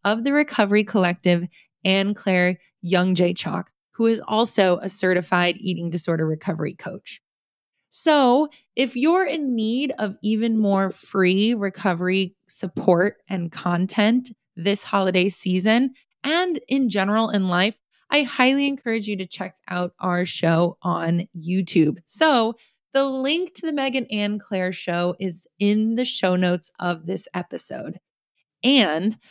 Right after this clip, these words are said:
for those of you who are curious about what the Meg and Ann Claire Show is like,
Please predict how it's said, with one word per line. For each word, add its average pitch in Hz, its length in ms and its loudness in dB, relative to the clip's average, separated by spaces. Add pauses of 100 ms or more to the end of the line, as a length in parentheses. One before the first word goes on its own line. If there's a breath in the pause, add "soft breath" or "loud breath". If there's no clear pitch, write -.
(160 soft breath)
for 226 240 0
those 202 400 0
of 254 140 0
you 254 240 2
who 247 140 -2
are 185 300 -2
curious 269 920 0
about 190 260 2
what 220 300 -2
the 226 80 -4
Meg 196 400 0
and 190 200 -6
Ann 175 280 -4
Claire 180 300 -2
Show 170 500 -4
is 165 200 -8
like, 185 500 0